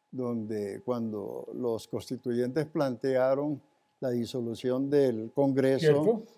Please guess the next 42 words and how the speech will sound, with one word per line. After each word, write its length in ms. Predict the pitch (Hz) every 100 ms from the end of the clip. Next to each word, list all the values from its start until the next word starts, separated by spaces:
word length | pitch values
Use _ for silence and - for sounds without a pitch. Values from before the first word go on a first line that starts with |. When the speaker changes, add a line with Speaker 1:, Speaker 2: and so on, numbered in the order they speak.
| -
Speaker 1:
él 160 | 135 131
les 180 | 147 135
dijo, 500 | 156 151 165 156 - _
ustedes, 560 | 131 123 - 139 160 151
señores, 440 | 156 135 139 156
pueden 500 | 151 - 131 135 147
disolver, 600 | 147 143 170 147 139 160 -
pero 240 | 143 113
no 120 | 110 110
aspirar. 500 | - 135 135 147 117 -
¿Es 140 | 120 113
cierto 400 | 147 147 160 160
eso? 180 | 180 180 -
Speaker 2:
Así 220 | - 151
Speaker 1:
Que 80 | 143
Speaker 2:
fue. 80 | 120
Speaker 1:
fue 100 | 160
una 100 | 175
jugada 340 | 160 160 165
de 100 | 160
póker 460 | 135 156 156 185 165
porque 340 | 151 120 135
los 220 | 117 117 113
dejó 340 | 117 120 143
Speaker 2:
Se 60 | 175
las 140 | -
cobró 260 | 160 123 143
a 60 |
todos. 280 | 165 190 131
Speaker 1:
sin, 520 | - 165 180 190 185 -
Speaker 2:
La-, 160 | 156 175
Speaker 1:
sin 140 | 160
los 120 | 147
Speaker 2:
los 80 | 127
Speaker 1:
cuadros 300 | 160 160 180
Speaker 2:
dejó, 180 | 185 165
Speaker 1:
principales. 880 | 156 139 - 120 143 160 165 151 -
Speaker 2:
los 240 | 139 147 147
dejó 360 | 143 135 165
como 200 | 165 170
el 120 | 151 -
ternero. 420 | 139 147 143